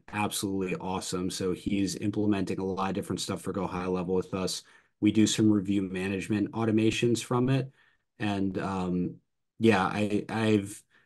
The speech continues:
not used it in a extremely significant way more than that, other than, um, we do have one or two clients that use it as their C R M. It's kind of the same thing with ads is the way that I look at it.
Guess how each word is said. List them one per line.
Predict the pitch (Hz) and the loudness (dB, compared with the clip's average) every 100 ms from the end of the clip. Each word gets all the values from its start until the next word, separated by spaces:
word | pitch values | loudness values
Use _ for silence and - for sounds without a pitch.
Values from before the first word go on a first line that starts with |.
| _ | _
not | - 110 131 139 - | -2 4 4 4 -2
used | 110 120 127 123 127 | -2 2 4 4 0
it | 131 127 120 | 2 2 2
in | 120 113 107 | -2 -2 0
a | 107 104 104 - | 0 0 -2 -4
extremely | - - - - 139 147 147 131 | -6 -2 -2 2 6 8 8 6
significant | - 131 131 131 - 131 113 | 2 2 2 2 -2 0 2
way | 120 123 123 127 123 | 2 2 2 2 0
more | 117 113 113 107 | -4 0 2 2
than | 107 104 | 2 2
that, | 104 110 113 - | 0 0 -2 -2
other | 107 107 104 | -2 -2 0
than, | 104 101 95 - - _ _ - | 0 0 -2 -6 -20 _ _ -4
um, | 104 98 95 - | -2 -2 -2 -2
we | 117 110 95 | 2 2 2
do | 113 117 117 | 4 6 6
have | 120 110 104 | 4 0 0
one | 110 110 | 2 4
or | 104 | 2
two | - 110 | 0 -4
clients | 104 110 104 - | -2 0 0 -2
that | 95 | -4
use | 92 104 101 | 0 2 2
it | 101 - | -2 -2
as | 95 101 87 | -4 -4 -2
their | 95 98 101 | 0 2 0
C | - 107 | 2 2
R | 101 90 87 | 2 0 -2
M. | 95 123 135 - _ _ - | 0 2 2 -4 _ _ 0
It's | 123 - | 0 2
kind | 147 143 | 4 6
of | |
the | 127 | 6
same | 120 113 110 | 4 2 2
thing | 117 120 | 2 2
with | 104 - | 2 -2
ads | 95 98 98 | -8 -6 -6
is | 98 | -4
the | 101 | -2
way | 101 98 | 0 0
that | 95 | 0
I | 92 | 0
look | 90 87 | -2 -2
at | 98 101 | -4 -2
it. | 101 | -4